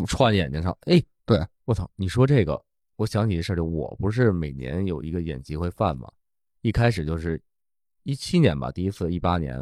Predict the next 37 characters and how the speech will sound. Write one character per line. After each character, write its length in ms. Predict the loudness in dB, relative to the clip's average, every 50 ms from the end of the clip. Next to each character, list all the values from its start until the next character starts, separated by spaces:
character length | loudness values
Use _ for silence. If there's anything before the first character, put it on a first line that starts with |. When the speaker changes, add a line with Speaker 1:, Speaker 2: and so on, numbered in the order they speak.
| -10 -10 -6
Speaker 1:
犯， 220 | -6 -6 -6 -6 -8
然 120 | -6 -4
后 80 | -4 -2
眼 180 | -2 -2 -2 -2
发 140 | -2 -2 -2
红， 360 | -2 -2 -4 -4 -4 -4 -6 -8 _ _ _ _ _ _ _ _ _ _ _ _
一 80 | -2 0
开 140 | 4 4 4
始 60 | 6
还 120 | 6 6
以 80 | 6 6
为 100 | 6 4
是 60 | 2
红 140 | 2 2 2
眼 120 | 2 2
病 160 | 2 0 0
呢， 100 | 0 0 0
后 80 | 0
来 60 | 0 0
不 160 | 0 -2 -4
是， 220 | -2 -2 -2 -2
是 200 | -2 -2 -2 0
那 120 | 2 2 2
个 60 | 0
虹 260 | -2 _ -4 -2 -2
膜 200 | 0 2 2 0 0 0
晶 200 | 2 2 4 6
状 160 | 6 4 2
体 140 | 0 -4 -8 -10
炎， 300 | -8 -6 -4 -4 -4 -6 -8 _ _ _ _ _
虹 100 | 2 4
膜 80 | 4
炎。 240 | 6 6 4 4 2 0 _ _ _ _ _ _ _ _
虹 100 | 2 4
膜 80 | 6 6
炎 180 | 6 6 6
呢， 300 | 6 8 8 6 6 4